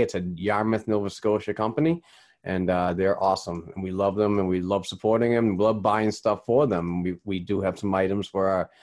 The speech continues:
our Patreon giveaways that we're gonna be giving out, uh, soon or later once the, we fi-, figure out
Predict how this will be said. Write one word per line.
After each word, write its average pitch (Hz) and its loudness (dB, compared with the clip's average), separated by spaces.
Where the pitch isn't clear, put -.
our 95 0
Patreon 107 2
giveaways 110 2
that 98 0
we're 98 -2
gonna 101 2
be 98 0
giving 101 2
out, 107 2
uh, 98 0
soon 120 2
or 113 2
later 110 2
once 98 -4
the, 92 -4
we 95 -4
fi-, 95 -2
figure 110 2
out 110 2